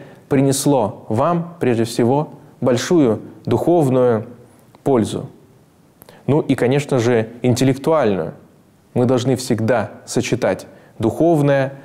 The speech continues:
с, э, разумным, с интеллектуальным, изучать Священное Писание, молиться Священным Писанием,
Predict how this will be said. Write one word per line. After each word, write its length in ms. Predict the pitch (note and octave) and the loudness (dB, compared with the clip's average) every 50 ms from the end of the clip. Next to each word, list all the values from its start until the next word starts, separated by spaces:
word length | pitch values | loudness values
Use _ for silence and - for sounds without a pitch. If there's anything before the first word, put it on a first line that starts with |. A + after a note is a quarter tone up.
| - - - - | -20 -20 -20 -14
с, 380 | - - - - A#2+ A2 G#2 - - - - - - - | -10 -6 -2 0 0 0 0 -2 -6 -16 -20 -14 -6 -2
э, 280 | G#2+ G#2+ G2+ G#2 G2+ A#2+ | 0 2 2 2 0 0
разумным, 680 | - - A#2+ G#2+ G#2+ B2 E3 F3 E3 D3 C#3 C3 C#3 - - - - - | 0 0 2 2 4 4 4 4 4 2 0 0 -4 -8 -14 -20 -20 -16
с 400 | - - - - A#2 G#2+ G#2 G#2+ - - | -12 -8 -2 0 0 0 0 -4 -6 -4
интеллектуальным, 880 | A#2 A2+ - A#2 G#2 - - - A2+ A2+ A#2 C#3 D3 C#3+ C3+ B2 B2 - - - - - - - - - | -2 0 0 0 0 -2 -2 0 0 2 2 2 2 0 0 -2 -4 -6 -14 -20 -20 -20 -20 -20 -10 -2
изучать 500 | - E3 B2+ C#3 D#3 C#3+ - E3+ A#2+ - | 0 0 2 2 0 0 2 0 0 0
Священное 400 | - A#2 - - C3 A2 G#2+ A2 | -2 -2 -2 0 0 0 0 0
Писание, 580 | A2 A#2+ A2+ - - A#2+ G#2 F#2+ F#2 G2 - - - - - - _ _ _ - | 0 -2 -4 -2 -2 -2 0 -2 -2 -4 -8 -10 -12 -20 -20 -20 _ _ _ -2
молиться 760 | C#3 C#3+ C#3 C3 C3+ E3+ G3+ F3+ - - - D3 B2 G#2 - - | 0 2 2 4 4 4 2 2 0 -2 0 0 0 -2 -2 -6
Священным 600 | - - C3 A#2+ A#2 - - C#3 A#2+ G#2+ G#2+ G2+ | -4 0 0 0 0 0 0 0 0 0 0 -2
Писанием, 600 | - A2 G#2 - - A2+ G2 G2 F2 F2+ F#2 - | -2 -4 -4 -4 -2 -2 -2 -2 -2 -4 -6 -8